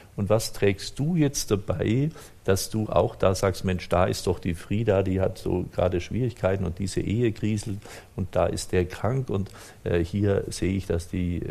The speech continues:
Politiker dieses oder jenes machen. Und interessanterweise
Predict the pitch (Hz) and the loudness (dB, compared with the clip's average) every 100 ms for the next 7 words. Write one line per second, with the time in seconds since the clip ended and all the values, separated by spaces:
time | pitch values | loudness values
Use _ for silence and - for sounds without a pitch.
0 | - 87 110 131 120 101 - 95 - 95 | -6 -2 -2 -2 0 0 0 -2 -2 -6
1 | - 85 78 80 107 95 - 76 - 127 | -4 -2 0 0 -2 -4 -2 -2 -2 -2
2 | 175 - - - - - - - - - | -4 -6 -20 -20 -20 -20 -20 -20 -20 -20
3 | - - - - - - - - 120 131 | -20 -20 -20 -20 -20 -20 -10 -2 2 2
4 | 131 123 131 180 170 143 139 147 151 139 | 2 4 4 6 6 8 6 6 6 6